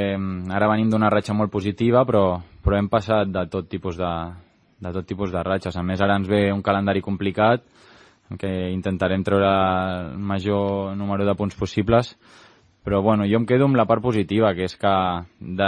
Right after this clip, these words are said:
l'Espanyol que va començar la Lliga, el que estem veient en les últimes jornades ha millorat molt, ha crescut molt, eh, hi ha jugadors que, que,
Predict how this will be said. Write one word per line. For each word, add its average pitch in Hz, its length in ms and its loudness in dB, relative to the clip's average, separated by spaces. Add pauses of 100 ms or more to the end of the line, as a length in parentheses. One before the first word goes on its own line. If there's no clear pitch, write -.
(140)
l'Espanyol 98 560 0
que 110 80 0
va 107 120 2
començar 107 360 -2
la 107 100 4
Lliga, 107 400 2
el 101 160 -2
que 101 320 2
estem 104 260 -2
veient 104 280 2
en 104 80 0
les 95 100 2
últimes 101 300 0
jornades 98 400 0
ha 107 40 -2
millorat 104 360 0
molt, 107 320 0
ha 101 40 0
crescut 101 320 -4
molt, 117 440 4 (720)
eh, 98 960 0 (600)
hi 95 120 -2
ha 104 140 2
jugadors 107 380 2
que, 104 180 2 (240)
que, 101 140 2